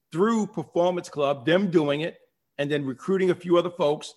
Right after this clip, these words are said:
who also do it, then you're gonna build your premium in your organization. So you got the structure, and now you have the production through two things.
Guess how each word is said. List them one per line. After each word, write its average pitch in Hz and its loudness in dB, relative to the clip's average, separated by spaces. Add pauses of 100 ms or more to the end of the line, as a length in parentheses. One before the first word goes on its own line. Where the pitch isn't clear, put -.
(140)
who 160 -2
also 170 -2
do 175 2
it, 160 -4
then 147 -2
you're 180 6
gonna 185 2
build 151 0
your 143 -4
premium 160 -4 (200)
in 151 -4
your 165 2
organization. 151 -2 (420)
So - -8
you 147 -4
got 190 2
the 220 -6
structure, 185 -2
and 151 -8
now 156 0
you 170 -2
have 165 -2
the 131 -8
production 131 -2 (320)
through 208 0 (760)
two 277 2
things. 131 -4